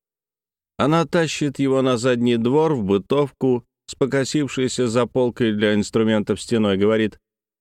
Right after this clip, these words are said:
«Когда мы приехали в дом в Фервью, мать и я, мы нашли диски с видео».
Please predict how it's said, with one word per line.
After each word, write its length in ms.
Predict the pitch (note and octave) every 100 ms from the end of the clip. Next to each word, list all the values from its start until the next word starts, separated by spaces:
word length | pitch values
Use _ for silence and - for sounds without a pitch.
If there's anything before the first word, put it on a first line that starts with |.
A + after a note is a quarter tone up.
| _ _ _ _
«Когда 320 | - C#3+ D3 D3+
мы 160 | D3+
приехали 440 | C#3 D#3 D#3 D#3 D3
в 80 |
дом 280 | C#3+ D#3+ C#3+
в 80 | -
Фервью, 440 | - D3+ A#2 G2 - _ _ _ _ _ _ _ _
мать 420 | C#3+ C#3+ A#2+ -
и 60 | C3
я, 260 | C3 C#3
мы 300 | G#2+ B2 A#2+
нашли 460 | A#2 B2 B2 C#3 B2+
диски 560 | A2 B2 C3 - G#2 G2
с 120 | -
видео». 360 | B2 F#2+ F#2+